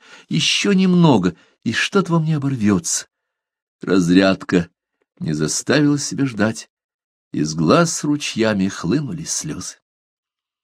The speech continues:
И пока беззвучные слезы лились по моим щекам, в голове, как назойливый припев, звучала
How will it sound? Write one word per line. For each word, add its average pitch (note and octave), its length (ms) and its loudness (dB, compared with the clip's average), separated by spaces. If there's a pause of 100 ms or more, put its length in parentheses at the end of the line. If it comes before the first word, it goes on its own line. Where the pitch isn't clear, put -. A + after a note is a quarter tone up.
(1160)
И F2 120 -4
пока G2 400 2
беззвучные F#2+ 960 2
слезы F2+ 800 2 (560)
лились D3+ 480 0
по D3 100 -8
моим C#3+ 260 -2
щекам, - 720 -4 (840)
в C#2+ 160 -12
голове, E2 720 4 (100)
как - 280 -8
назойливый F#2+ 640 -2
припев, G2+ 480 -2
звучала F#2 640 -4